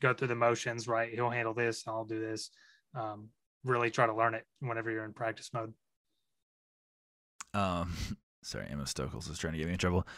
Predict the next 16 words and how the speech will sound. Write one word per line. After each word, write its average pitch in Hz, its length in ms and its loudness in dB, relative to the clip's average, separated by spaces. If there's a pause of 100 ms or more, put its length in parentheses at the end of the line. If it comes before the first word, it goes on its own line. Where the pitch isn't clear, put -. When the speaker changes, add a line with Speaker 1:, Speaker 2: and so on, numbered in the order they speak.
(180)
Speaker 2:
Um, 139 520 6
Speaker 1:
<laughs> 185 60 8
Speaker 2:
so, 131 640 8
yeah, 117 360 6 (1120)
make 139 320 6
sure 160 580 8 (1120)
when 113 220 8
you 113 80 8
get 110 260 6
put 113 140 8
in 110 60 4
those 101 160 4
land 95 140 4
nav 101 80 6
iterations 110 360 6
too, 104 240 6